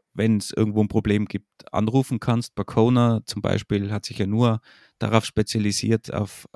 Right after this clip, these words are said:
auf Consulting und da kannst du auch anrufen, wenn du ein Problem hast. Klar musst du dann zahlen, aber du kannst jederzeit anrufen, auch ohne Support-Contract. Damit sind die eigentlich groß geworden für M Y S Q L. Und daher sehe ich eigentlich weniger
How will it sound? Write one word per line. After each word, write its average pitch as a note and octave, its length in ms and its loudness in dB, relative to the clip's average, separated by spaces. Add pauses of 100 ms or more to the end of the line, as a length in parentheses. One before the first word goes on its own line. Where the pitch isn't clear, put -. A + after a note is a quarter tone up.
(460)
auf G#2+ 180 0
Consulting A2 680 2
und - 360 -6
da G2 60 -6
kannst - 260 0
du G2+ 60 2
auch G#2 140 0
anrufen, A2 400 0
wenn G2 80 2
du G2 80 2
ein F#2+ 60 -4
Problem A2 380 2
hast. A#2+ 200 2
Klar A2+ 160 4
musst A2 180 -2
du G#2+ 60 -2
dann G2 180 -2
zahlen, B2 460 6 (300)
aber G#2 140 0
du G#2 60 2
kannst G#2 240 -2
jederzeit G#2 440 2
anrufen, G2+ 520 -2
auch - 240 -4
ohne G#2 420 2 (240)
Support-Contract. - 1080 -4 (180)
Damit F#2+ 280 -2
sind G#2 160 0
die F#2+ 100 2
eigentlich F#2+ 200 -2
groß G2 260 2
geworden F#2 340 -2
für - 140 -8
M F#2 100 -4
Y - 80 -2
S - 140 -4
Q - 100 -6
L. G#2+ 240 -2 (340)
Und G#2+ 420 2 (140)
daher A#2+ 320 6
sehe A#2 280 4
ich A2 60 2
eigentlich A2 400 -2 (100)
weniger A#2+ 720 2